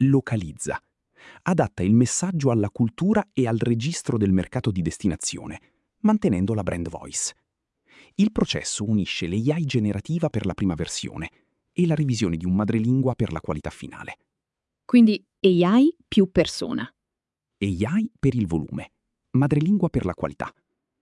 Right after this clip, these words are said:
Speaker 1: Così si scala senza sacrificare l'efficacia comunicativa e si espande il brand all'estero senza moltiplicare i costi di produzione.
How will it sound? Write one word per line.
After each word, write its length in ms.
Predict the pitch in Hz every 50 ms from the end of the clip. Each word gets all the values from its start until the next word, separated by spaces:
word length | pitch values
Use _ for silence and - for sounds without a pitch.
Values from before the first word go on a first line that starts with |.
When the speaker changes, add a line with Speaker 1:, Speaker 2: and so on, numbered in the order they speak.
| _ _ _ _ -
Speaker 1:
Così 200 | - 254 - 247
si 140 | - -
scala 460 | - - - - 135 139 160 160 151 127
senza 320 | - - 127 147 - 117
sacrificare 520 | - 110 - 101 - 101 - 120 123 131
l'efficacia 500 | 110 90 85 - - 95 - 101 - -
comunicativa 640 | - - 92 80 85 82 - 78 - - - - - - _ _ _ _ _ _ _ _ _ _ _ -
e 80 | 180
si 140 | - - -
espande 400 | 92 - - - 98 82 78 78
il 140 | 71 85 87
brand 260 | 101 98 92 92 87
all'estero 540 | 98 123 143 135 107 - - - 120 139 -
senza 420 | - - - - 113 113 - - 127
moltiplicare 520 | 120 107 - 104 98 104 - 95 92 104
i 80 | 92 -
costi 280 | - 87 - - -
di 100 | 85 82
produzione. 600 | - 82 78 - - - - - - - - -